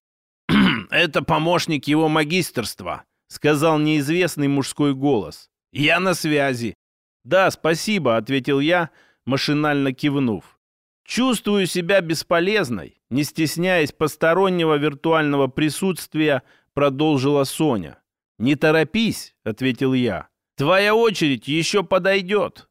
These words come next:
подмигнул я. "Учёные ночного клана, на мой взгляд, излишне доверились нейросети".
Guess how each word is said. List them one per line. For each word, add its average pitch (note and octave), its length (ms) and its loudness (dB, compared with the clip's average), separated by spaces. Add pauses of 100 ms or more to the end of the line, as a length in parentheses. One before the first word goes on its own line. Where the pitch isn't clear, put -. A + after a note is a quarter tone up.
(100)
подмигнул C3 640 0
я. G#2+ 400 -2 (520)
"Учёные G#3+ 560 0
ночного G3 520 0
клана, F#3+ 680 0 (120)
на B2 180 -2
мой F#3+ 200 2
взгляд, F3 500 0
излишне D#3+ 600 -2
доверились D#3 680 0
нейросети". D3+ 960 -2